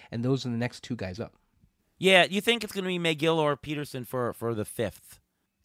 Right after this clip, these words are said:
Speaker 1: I think it's gonna be both. I think that the Mets said they're gonna go with a six-man rotation. I think, I think McGill in his last outing pitched, I think, three or four innings.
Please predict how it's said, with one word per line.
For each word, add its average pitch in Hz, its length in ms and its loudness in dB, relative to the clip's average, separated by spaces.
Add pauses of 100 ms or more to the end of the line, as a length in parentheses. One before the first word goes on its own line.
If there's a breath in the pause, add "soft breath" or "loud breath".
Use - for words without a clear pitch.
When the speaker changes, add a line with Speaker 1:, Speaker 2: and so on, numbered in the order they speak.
(120)
Speaker 1:
I 135 40 0
think 185 120 4
it's 185 120 2
gonna 131 120 4
be 117 40 -2
both. 127 260 4
I 110 60 -4
think 139 200 0
that 135 140 -6
the 127 140 4
Mets 135 240 2
said 135 180 2
they're 123 100 4
gonna 120 200 2
go 123 160 4
with 135 160 2
a 117 60 -2
six-man 135 480 -2
rotation. 139 540 0
I 120 140 -2
think, 131 300 -2 (260 soft breath)
I 120 80 -2
think 147 180 2
McGill 139 280 4
in 143 60 2
his 117 140 0
last 123 440 0 (100)
outing 127 320 -2
pitched, - 400 -8
I 110 60 -8
think, 113 160 -8
three - 280 -6
or 123 80 -2
four 127 380 -4
innings. 185 400 -4